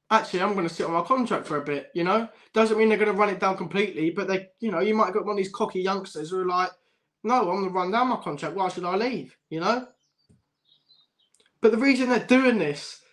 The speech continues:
is because, as you said, seven, eight, nine-year deals, A one, yeah? The reason why they're doing this is so they can sell him on for a bigger budget. When, when Enzo gets older and he's got, what, four years left on his deal, yeah?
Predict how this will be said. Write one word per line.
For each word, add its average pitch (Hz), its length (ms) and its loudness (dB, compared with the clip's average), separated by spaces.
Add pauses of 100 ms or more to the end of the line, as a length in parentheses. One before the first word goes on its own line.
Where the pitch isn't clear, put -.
(100)
is 202 140 -2
because, 220 600 2
as 220 140 2
you 208 60 -2
said, 208 420 0
seven, 208 380 0
eight, 208 260 0
nine-year 190 380 0
deals, 208 280 6
A 160 140 0
one, 151 180 -2
yeah? 151 120 -4
The 180 80 0
reason 233 220 0
why 220 120 0
they're 208 180 2
doing 214 120 4
this 185 180 -4
is 160 80 -16
so 190 300 0 (760)
they 220 160 4
can 214 140 -2
sell 208 240 0
him 202 100 2
on 214 280 4
for 190 200 -2
a 190 60 -8
bigger 190 240 2
budget. 208 540 0 (240)
When, 190 240 0
when 226 180 2
Enzo 233 300 0
gets 208 220 -2
older 180 540 0 (220)
and 185 100 -2
he's 190 140 0
got, 202 140 0
what, 185 180 -4
four 196 260 2
years 190 180 2
left 190 160 -4
on 190 80 -2
his 180 120 -6
deal, 208 280 4
yeah? 151 380 -4